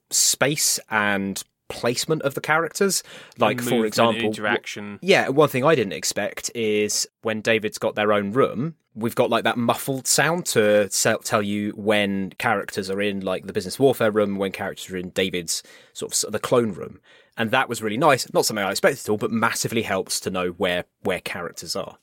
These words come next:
Speaker 2: Especially with the remote record, 'cause it's hard, it's hard from this side to sort of know how much it affects. You know, being in a studio together and being able to sort of gesticulate and do more stuff and, like, a, a little bit of in-room Foley to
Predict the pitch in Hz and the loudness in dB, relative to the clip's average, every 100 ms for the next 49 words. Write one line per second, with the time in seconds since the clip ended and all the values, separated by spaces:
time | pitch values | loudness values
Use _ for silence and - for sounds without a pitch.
0 | - - - 139 135 - 120 120 110 110 | -10 -6 -4 -2 -4 -6 -6 -6 -4 -4
1 | 110 113 110 95 - - 101 90 82 - | -2 -2 -2 -6 -14 -12 -10 -10 -14 -16
2 | - _ _ - 117 113 131 123 127 - | -18 _ _ -14 -10 0 2 2 0 0
3 | 127 117 113 113 104 113 104 - 107 - | 0 0 -8 -10 -8 -4 -4 -6 -12 -12
4 | 107 98 104 101 95 104 101 - - - | -12 -8 -4 -4 -2 -4 -4 -8 -10 -8
5 | - 101 - - - - - - - 101 | -6 -6 -8 -12 -12 -12 -20 -20 -12 -8
6 | 123 123 110 107 - 117 107 104 - 113 | -4 -4 -4 -8 -8 -6 -6 -6 -6 -4
7 | 101 104 98 98 107 107 - - 101 92 | -4 -4 -6 -6 -4 -6 -8 -16 -14 -12
8 | 110 - 113 - 104 101 98 110 101 107 | -10 -10 -10 -6 -6 -6 -8 -8 -8 -8
9 | 98 - - 101 - 104 107 143 147 151 | -10 -8 -6 -6 -6 -6 -4 0 0 2
10 | 170 160 156 - 139 131 - 135 135 135 | 0 2 0 -2 -6 -4 -4 -2 -2 -2
11 | 131 127 139 135 147 165 185 - - - | -4 -4 -2 0 -2 -4 -6 -14 -20 -14
12 | - 123 113 110 107 | -10 -6 -4 -6 -10